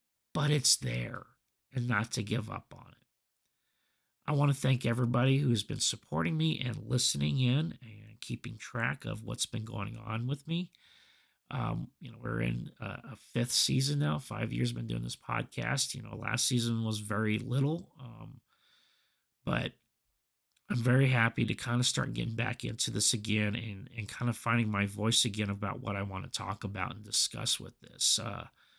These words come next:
with this show. And so, you know, if you, um, you know, want to help out, you know, I love to have some words of encouragement. You know, check out the bipolar D M dot com. Uh, you know, send me emails or messages if you have any questions or anything you'd like me to talk about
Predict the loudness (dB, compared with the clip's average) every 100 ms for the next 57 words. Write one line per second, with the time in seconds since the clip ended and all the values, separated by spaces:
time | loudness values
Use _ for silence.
0 | _ _ 0 0 0 2 2 2 0 0
1 | -8 -14 _ _ _ _ _ _ _ _
2 | 0 6 6 6 2 0 -4 -6 -10 -10
3 | 0 2 4 0 -4 -8 -6 -6 -8 -10
4 | _ _ _ _ -20 -20 -20 0 0 2
5 | 2 0 2 2 4 2 2 0 2 0
6 | -2 -4 0 2 4 2 2 0 -2 -4
7 | -12 -8 0 0 0 2 2 2 -4 -20
8 | -20 _ -8 -2 0 0 0 2 2 0
9 | -8 4 4 6 6 4 4 2 4 2
10 | 4 4 2 0 -2 -8 -6 -2 2 2
11 | 0 -10 _ _ _ _ -4 -2 -4 -4
12 | -4 0 2 4 2 2 4 6 6 6
13 | 4 2 4 4 4 2 2 2 2 -2
14 | -6 -4 -6 -8 -12 -4 -2 -2 -6 -14
15 | -10 -10 -10 -8 -4 -2 -4 -6 -14 -6
16 | -4 -4 -2 0 0